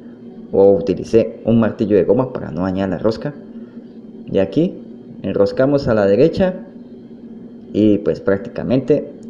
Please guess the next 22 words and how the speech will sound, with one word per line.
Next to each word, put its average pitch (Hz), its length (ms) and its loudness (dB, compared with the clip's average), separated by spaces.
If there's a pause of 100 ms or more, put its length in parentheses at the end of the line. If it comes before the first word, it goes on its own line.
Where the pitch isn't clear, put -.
(1040)
aquí 113 320 -6
ya 85 260 0
entró 107 600 0 (540)
donde 85 280 -6
tenía 92 400 -4
que 92 120 -2
quedar 113 500 0 (1400)
y 117 120 4
el 117 60 6
ventilador 101 540 4
quedó 104 220 6
libre. 139 560 4
Es - 140 -4
importante 120 600 0
que 95 140 0
el 90 60 0
ventilador 85 640 -2
quede 104 260 2
libre. 120 460 2 (340)
Debe 117 260 6
moverse 110 520 4
libremente 123 760 4